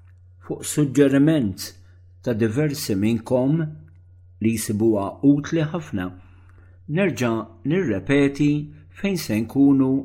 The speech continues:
jekk il-Bambin irid il-ġimgħa d-dieħla. L-ewwel, nhar it-Tnejn, it-tminja ta' Jannar.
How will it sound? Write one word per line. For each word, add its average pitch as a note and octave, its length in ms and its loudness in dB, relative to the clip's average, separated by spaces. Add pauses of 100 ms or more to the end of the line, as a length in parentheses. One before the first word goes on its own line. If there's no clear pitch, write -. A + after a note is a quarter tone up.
(120)
jekk G2+ 320 -4
il-Bambin A#2 540 0
irid D3+ 480 2
il-ġimgħa A#2+ 420 -2
d-dieħla. G#2 400 -4 (1300)
L-ewwel, A#2 400 2 (560)
nhar G#2+ 240 2
it-Tnejn, E3 600 2 (280)
it-tminja E3 760 0 (300)
ta' D3 400 -2
Jannar. C3 680 -4